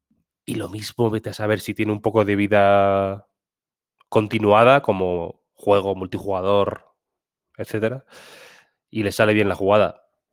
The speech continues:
A mí, personalmente, no es un juego que me, que me interese particularmente.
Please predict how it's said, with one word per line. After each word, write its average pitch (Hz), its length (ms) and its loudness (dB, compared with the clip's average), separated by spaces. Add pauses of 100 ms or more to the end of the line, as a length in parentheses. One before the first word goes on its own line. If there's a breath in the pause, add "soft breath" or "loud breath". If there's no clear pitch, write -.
(140)
A - 340 -10
mí, 101 260 -8 (240)
personalmente, 101 760 -4
no 90 260 -8
es - 100 -14
un 92 100 -10
juego 90 220 -4
que 87 100 -10
me, 87 360 -14 (240)
que 101 80 -12
me 98 60 -10
interese 95 360 -8
particularmente. 85 680 -10